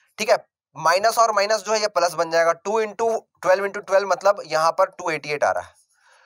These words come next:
टू एटी एट प्लस वन फ़ोर्टी फ़ोर होता है वो फ़ोर थर्टी टू, प्लस का आप यहाँ पर वन सिक्सटी नाइन करेंगे तो ये बन जाएगा, देखिए इसमें अगर सिक्सटी वन होता ना, सिक्सटी वन होता तो पाँच सौ होता, फिर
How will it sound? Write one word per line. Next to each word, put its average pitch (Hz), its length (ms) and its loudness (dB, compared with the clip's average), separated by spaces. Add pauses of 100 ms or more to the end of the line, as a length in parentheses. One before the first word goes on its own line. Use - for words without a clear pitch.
(200)
टू 214 120 0
एटी 214 200 -2
एट 220 120 -2
प्लस 214 220 0
वन 202 140 2
फ़ोर्टी 202 240 0
फ़ोर 214 200 0
होता 180 220 2
है 196 140 2
वो 165 320 -8
फ़ोर 214 360 0
थर्टी 202 280 -4
टू, 196 160 -6 (1500)
प्लस 196 220 2
का 214 120 2
आप 202 200 4
यहाँ 196 160 2
पर 202 160 0
वन 180 160 2
सिक्सटी 202 300 -14
नाइन 190 220 0
करेंगे 180 380 -2
तो 208 120 -10
ये 185 100 -2
बन 175 160 -2
जाएगा, 175 280 4 (480)
देखिए 135 380 -8
इसमें 160 280 -4
अगर 160 300 2 (560)
सिक्सटी 202 480 -8
वन 165 260 0
होता 147 280 0
ना, 180 120 -2 (240)
सिक्सटी - 360 -10
वन 175 140 2
होता 147 200 0
तो 214 120 -2
पाँच 143 260 2
सौ 185 120 -2
होता, 165 220 0
फिर 175 220 -12